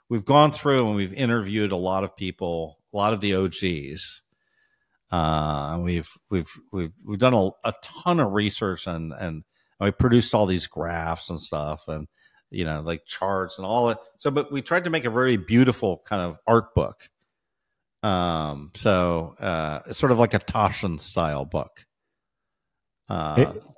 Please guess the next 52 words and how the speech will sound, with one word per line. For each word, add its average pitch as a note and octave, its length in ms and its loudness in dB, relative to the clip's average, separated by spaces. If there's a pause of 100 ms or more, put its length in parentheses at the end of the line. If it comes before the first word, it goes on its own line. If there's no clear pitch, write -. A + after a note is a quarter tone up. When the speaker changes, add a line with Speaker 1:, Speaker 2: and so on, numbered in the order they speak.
(100)
Speaker 2:
is A#2+ 120 6
it B2 140 4
with B2 120 4
a C3 40 4
lot B2 160 4
of A2+ 100 2
visuals B2+ 600 2
and, A#2+ 160 0
and A2 200 -2
stuff - 240 -4
and G#2+ 160 -2
Speaker 1:
It's A2+ 140 0
Speaker 2:
graphics? G2+ 60 0
Speaker 1:
all E3 240 12
visual. G2 600 2
It's B2+ 160 -2
not, C#3+ 320 4 (200)
it's C#3+ 160 -4
almost, C#3+ 440 4 (640)
it's A2 120 0
very E3 200 10
little D3+ 220 8
text. - 600 -2 (100)
So C3 240 8
it's C3 160 6
a C#3 40 4
very D3+ 240 6
different, C3 380 0
so D3+ 200 6
it's C#3+ 160 0
a, B2 500 4
a B2+ 80 -6
very B2+ 240 2
different A#2 420 0
thing. G#2+ 300 2
Yeah. F#2+ 300 -2
So B2+ 260 -2 (240)
it C3 120 2
started F3+ 440 6
out D3 240 8
as B2 240 4
a, F#2+ 640 4 (760)
it A2+ 60 -10
started F#3+ 280 2
out C#3+ 200 8
as A#2+ 180 0
almost A2+ 380 0
like F2+ 140 -2
a E2+ 40 0
te-, F#2 220 -2
regular G2+ 400 4
textbook, F2 640 -4